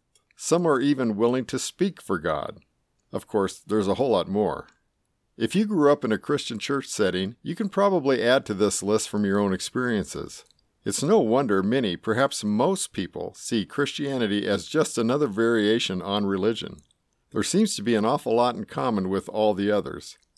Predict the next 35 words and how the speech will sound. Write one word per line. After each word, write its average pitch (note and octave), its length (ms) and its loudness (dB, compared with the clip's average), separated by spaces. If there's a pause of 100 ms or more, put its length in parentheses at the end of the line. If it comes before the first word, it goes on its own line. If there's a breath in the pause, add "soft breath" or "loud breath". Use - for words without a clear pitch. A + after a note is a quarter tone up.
(520)
While A2 220 6
there C3 180 2
is C#3 160 -2
no D3+ 180 2
good C#3 240 0
reason A#2+ 380 0
for G2 160 -4
that A2+ 220 2
to G2+ 60 -8
be A2 120 -4
the F#2+ 140 -6
case, F2 560 -2 (120)
there G2+ 160 0
are A#2 140 2
some B2 220 -4
rationalizations G#2 1080 0
for D#2 280 -4
it. - 80 -12 (1040)
However, C3+ 440 2
Christianity D3 800 2
is G#2 120 2
significantly G#2 880 0
different F#2 400 -2
from F#2+ 200 -2
most G#2 260 2
other G2+ 220 2
religions. F2+ 760 -2 (380)
It F#3 100 0
is G#3 160 2
based C#3 360 2
on A#2+ 160 2
the F#2+ 80 0
person, C#3+ 640 -2 (200)
extraordinary C#3 800 0
claims, F2+ 640 -2